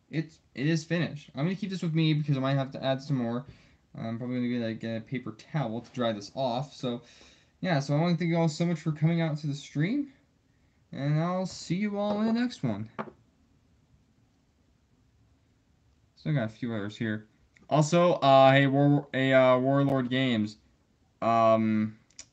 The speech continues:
so once I get, like, so once I find, like, an X-Acto knife, um, I'm gonna be putting one of these on the bottom of the half tracks, just, just for your sake, since they, they are, like, water slide decals as well.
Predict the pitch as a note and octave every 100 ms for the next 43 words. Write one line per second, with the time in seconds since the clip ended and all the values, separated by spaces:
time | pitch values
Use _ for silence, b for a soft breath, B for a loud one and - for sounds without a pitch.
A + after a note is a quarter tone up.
0 | _ _ _ _ _ _ _ _ b b
1 | b b - C3+ C#3+ D3+ D#3 - C3+ B2+
2 | D3 C#3 D3+ D#3 D3+ C#3+ C3+ B2+ A#2 A2+
3 | A#2+ D3+ D3+ D#3 D#3+ D#3 - - _ _
4 | _ _ A#2+ A#2+ A#2 A#2 A2+ A2+ _ -
5 | _ _ - - A#2 C#3 C#3+ C#3 C#3 C3+
6 | C3 C3 B2+ A#2+ A#2+ A#2+ A2 A2 G#2+ -
7 | G#2 G2+ - - - - A2 A2 - A2+
8 | - G#2 G2+ G#2+ G#2 G#2 - A2 - A#2
9 | G#2+ - _ - A#2+ - A#2 C3 C#3 B2+
10 | A2 A2 A2 A#2+ B2+ A2 G2+ A2 A2 A2+
11 | G2+ F#2+ G2 G2+ G2+ F#2+ -